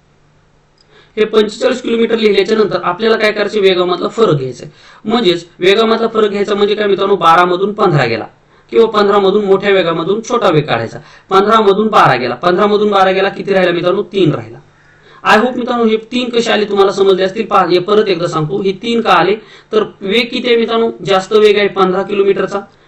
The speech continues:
आणि दुसरा जो काही वेग आहे मित्रांनो, हा बारा किलोमीटरचा. या वेगामधला आपण काय घेतला? फरक घेतला. आता फरक काय घेतला? तर गाड्या, दोन्ही सुद्धा गाड्या एकाच दिशेने जात आहेत. गाडी असेल, व्यक्ती असेल, काही सुद्धा असेल, वेग करणारी कोणतीही वस्तू, हा लक्षात ठेवा,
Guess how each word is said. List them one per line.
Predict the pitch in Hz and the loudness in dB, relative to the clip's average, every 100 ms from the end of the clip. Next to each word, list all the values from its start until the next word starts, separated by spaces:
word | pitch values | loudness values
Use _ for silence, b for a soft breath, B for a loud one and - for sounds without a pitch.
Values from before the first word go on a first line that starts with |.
| b | b
आणि | 190 196 | 0 0
दुसरा | 185 196 226 | 0 0 0
जो | 220 | 2
काही | 214 214 | 2 4
वेग | 208 202 | 4 4
आहे | 196 | 2
मित्रांनो, | 190 208 175 | 2 2 0
हा | 170 | 0
बारा | 151 143 135 | 2 2 2
किलोमीटरचा. | 143 127 127 143 202 | -2 -4 -4 -4 -2
या | 196 | 0
वेगामधला | 202 214 214 190 | 0 2 2 2
आपण | 180 190 | 0 0
काय | 185 180 | -2 -2
घेतला? | 156 208 - | -2 -4 -2
फरक | 233 175 | 0 0
घेतला. | 143 143 B B - | -2 -6 B B -4
आता | 185 214 208 | -2 -2 -2
फरक | 220 233 233 | 0 0 0
काय | 240 | 0
घेतला? | 196 190 196 | 0 -4 -4
तर | 202 | 0
गाड्या, | 185 190 | 2 2
दोन्ही | 180 185 220 | 2 2 0
सुद्धा | 226 180 175 | -2 -2 0
गाड्या | 180 - | 0 0
एकाच | 196 196 240 233 233 | -2 -2 -2 -2 -2
दिशेने | 175 156 165 190 | -4 -2 0 2
जात | 147 123 | 0 -2
आहेत. | 120 - B B 180 | -8 -12 B B 0
गाडी | 190 214 233 | 2 4 2
असेल, | 202 226 220 | 0 0 2
व्यक्ती | 196 190 226 | 0 0 -4
असेल, | 220 185 208 | -4 -4 -4
काही | 220 226 | 0 0
सुद्धा | 185 156 | 2 -2
असेल, | 139 143 | -2 -2
वेग | 147 180 180 | 2 2 2
करणारी | 160 147 190 | 0 0 0
कोणतीही | 190 208 151 139 | 0 -2 0 -4
वस्तू, | 127 180 | -4 -4
हा | 233 | -2
लक्षात | 220 143 | -2 -4
ठेवा, | 131 127 | -8 -12